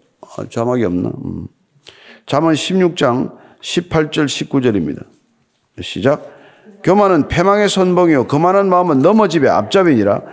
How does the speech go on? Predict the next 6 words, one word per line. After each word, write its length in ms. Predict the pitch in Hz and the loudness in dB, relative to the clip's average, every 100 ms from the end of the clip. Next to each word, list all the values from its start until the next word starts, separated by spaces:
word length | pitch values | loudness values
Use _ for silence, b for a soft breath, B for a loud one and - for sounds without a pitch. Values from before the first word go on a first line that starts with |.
| B B B - | B B B -2
겸손한 720 | 226 285 320 277 240 214 180 | 0 2 2 2 2 2 2
자와 320 | 160 156 143 | 4 4 4
함께하여 640 | 123 175 175 160 135 135 | 2 -2 -2 0 2 2
마음을 540 | 110 104 139 202 202 131 | 2 2 2 2 2 2
낮추는 480 | 110 113 - 247 165 | 0 0 0 2 2
것이 520 | 104 - 117 165 | 0 0 0 0